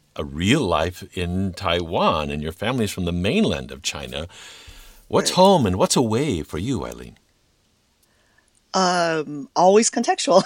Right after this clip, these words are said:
Speaker 2: <laughs>
Speaker 1: Mm-hmm.
Speaker 2: Um, so always moving, a moving target. And perhaps that's why I like her poem that's called G P S,
Speaker 1: Mm-hmm.
Speaker 2: um, which is always, um,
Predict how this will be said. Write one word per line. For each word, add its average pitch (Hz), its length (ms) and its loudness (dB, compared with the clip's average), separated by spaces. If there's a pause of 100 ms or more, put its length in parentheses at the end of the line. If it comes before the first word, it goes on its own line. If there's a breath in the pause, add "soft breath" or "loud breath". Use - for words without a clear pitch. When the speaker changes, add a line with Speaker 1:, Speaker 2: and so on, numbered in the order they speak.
(160)
Speaker 2:
<laughs> 247 120 6 (160)
Speaker 1:
Mm-hmm. 95 400 -8
Speaker 2:
Um, 180 240 -4
so 165 760 -2
always 190 360 -2
moving, 156 520 -10
a - 40 -12
moving 160 280 -4
target. 151 440 -2
And 226 100 2
perhaps 208 340 2
that's 160 240 0
why 151 180 -4
I - 20 -4
like 143 360 -6
her 160 160 -6
poem 147 280 -10
that's 143 160 -8
called 143 220 -2
G 135 120 -8
P 135 180 -8
S, 127 280 -8 (280 loud breath)
Speaker 1:
Mm-hmm. - 200 -10
Speaker 2:
um, 147 280 0
which - 220 0
is 156 120 0
always, 156 840 2 (260)
um, - 840 -6